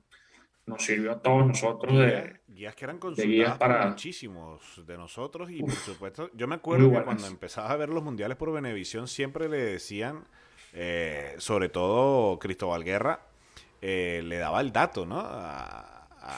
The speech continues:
Speaker 2: a las guías de don Vittorio Fioravanti.
Speaker 1: Sí.
Speaker 2: Y, uf, vaya, vaya noticia.
Speaker 1: Sí,
Speaker 2: Yo me
Speaker 1: muy
Speaker 2: enteré fue por, justamente por una publicación tuya que, que realizaste y de verdad que, mm, es lamentable, lamentable.
Speaker 1: Sí, sí, sí.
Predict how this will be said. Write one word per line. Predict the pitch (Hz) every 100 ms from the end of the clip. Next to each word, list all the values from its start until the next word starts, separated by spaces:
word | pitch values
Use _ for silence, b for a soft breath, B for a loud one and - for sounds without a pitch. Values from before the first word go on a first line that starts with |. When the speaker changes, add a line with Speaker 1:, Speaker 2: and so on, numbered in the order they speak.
| -
Speaker 2:
a | 82
las | 90 85
guías | 92 104
de | 120 110
don | 90 87
Vittorio | 82 90 92
Fioravanti. | - 123 98 87 92 92 135 -
Speaker 1:
Sí. | - - 107 104 101 98 98 95 92 90 82 80
Speaker 2:
Y, |
uf, | 76 90 - - - _ _ _
vaya, | 76 82 95 110 113 98
vaya | 82 92
noticia. | 104 95 101
Speaker 1:
Sí, | 87
Speaker 2:
Yo | 90
me |
Speaker 1:
muy | 104
Speaker 2:
enteré | 104 92
fue | 95 117 113
por, | - 107 98 85
justamente | 98 104 104 101
por | 104
una | 98 95
publicación | 107 92 85 92 85
tuya | 101 98
que, | 98 90 76 b b b -
que | 85 80 71 67 50 50 52 57
realizaste | - 87 85 101 113 - 180 -
y | 101 90 82 78 71 71
de | 80
verdad | 78 78
que, | 107 107 90 73
mm, | 65 - 64 58 50 55
es | 85
lamentable, | 101 92 76 80 67 65 - _ _
lamentable. | 73 71 67 65 57 - -
Speaker 1:
Sí, | 117 110 104 101
sí, | -
sí. | - - -